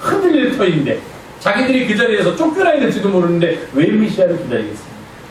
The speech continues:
마음이 정결한 사람들, 그들의 영혼이 맑고 깨끗한 사람들, 그들의 손이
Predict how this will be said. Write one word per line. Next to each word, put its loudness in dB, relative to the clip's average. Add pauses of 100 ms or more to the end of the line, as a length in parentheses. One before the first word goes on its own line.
(1080)
마음이 2
정결한 2
사람들, 2 (1400)
그들의 2
영혼이 2
맑고 2
깨끗한 2
사람들, 0 (340)
그들의 2
손이 2